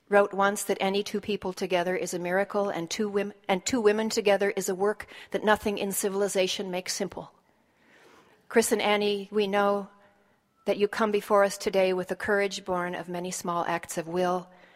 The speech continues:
and with a beauty and dignity born of love. By what you do here today, you help slowly and surely to build a wiser, more open-hearted,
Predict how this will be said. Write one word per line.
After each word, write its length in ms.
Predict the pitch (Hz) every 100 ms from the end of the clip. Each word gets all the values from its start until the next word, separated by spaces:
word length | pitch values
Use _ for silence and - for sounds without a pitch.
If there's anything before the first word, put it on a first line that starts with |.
| _ _ -
and 140 | 175
with 160 | 170 170
a 40 |
beauty 360 | 170 185 180 165
and 200 | 165 160
dignity 440 | 175 170 - 165
born 260 | 165 160 156
of 140 | 160
love. 320 | 165 170 170 - _ _ _ _ _ _ _ -
By 160 | 180 175
what 180 | 190
you 140 | 185 175
do 140 | 190
here 240 | 180 185 180
today, 600 | 190 175 170 170 196 - _ _ _ _ _
you 140 | 190 180
help 320 | 196 190 -
slowly 680 | - 190 180 180 180 180 _ -
and 140 | 170
surely 340 | - 185 175 170
to 160 | 175
build 220 | 170 170
a 60 | 160
wiser, 540 | 160 175 180 185 175 - - - -
more 200 | 170 -
open-hearted, 680 | 185 190 175 180 170 170